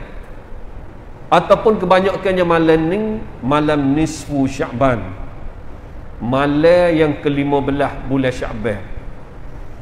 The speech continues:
Malam yang kelima belas bulan Sya'ban, ada hadis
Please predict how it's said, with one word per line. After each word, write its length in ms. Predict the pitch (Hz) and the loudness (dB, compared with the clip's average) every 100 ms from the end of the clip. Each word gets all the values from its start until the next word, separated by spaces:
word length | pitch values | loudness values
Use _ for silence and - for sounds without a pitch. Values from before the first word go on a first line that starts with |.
| - - - - - - - - - - - - | -14 -14 -14 -12 -12 -12 -14 -16 -16 -16 -16 0
Malam 320 | 139 196 262 262 | 6 8 12 12
yang 200 | 247 240 | 12 8
kelima 320 | 233 233 233 | 4 6 6
belas 240 | 214 247 214 | 8 6 8
bulan 240 | 202 202 | 6 6
Sya'ban, 560 | 190 190 160 202 240 - - - - - - - - - - - - - | 6 4 4 4 4 -2 -10 -14 -14 -16 -14 -14 -14 -14 -16 -16 -18 -10
ada 320 | - 165 185 - | -2 2 2 2
hadis 480 | 160 160 151 - | 0 0 -2 -6